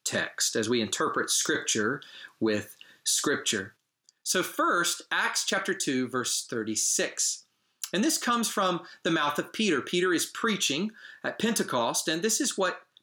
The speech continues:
Peter says. "Let all the house of Israel therefore know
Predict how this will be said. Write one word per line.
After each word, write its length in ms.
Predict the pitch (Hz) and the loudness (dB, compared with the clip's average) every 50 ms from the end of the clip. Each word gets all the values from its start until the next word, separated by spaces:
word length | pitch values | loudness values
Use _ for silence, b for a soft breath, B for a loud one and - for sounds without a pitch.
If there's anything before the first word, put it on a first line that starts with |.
| _ | _
Peter 260 | - - 135 120 127 127 | -8 -2 0 0 2 2
says. 640 | - - - 185 170 131 110 95 - - - - - _ _ _ _ B B B B B B | 2 2 2 2 2 2 0 -2 -4 -8 -8 -10 -12 _ _ _ _ B B B B B B
"Let 220 | 170 175 196 - - - | 0 2 2 2 2 2
all 360 | 190 214 226 247 262 269 277 | 2 2 4 4 4 4 4
the 100 | 269 254 | 2 0
house 420 | - - 220 202 202 196 196 - | 0 0 0 2 2 2 2 2
of 160 | 208 185 - - - | 0 0 -2 -2 2
Israel 480 | 165 160 151 147 147 147 147 151 156 135 | 2 2 2 2 2 2 2 2 2 2
therefore 500 | 123 131 135 135 127 - - 147 135 131 | 2 0 0 0 0 0 0 0 2 2
know 600 | 127 131 143 143 143 135 135 147 170 196 190 | 0 0 2 2 4 4 4 2 2 0 -4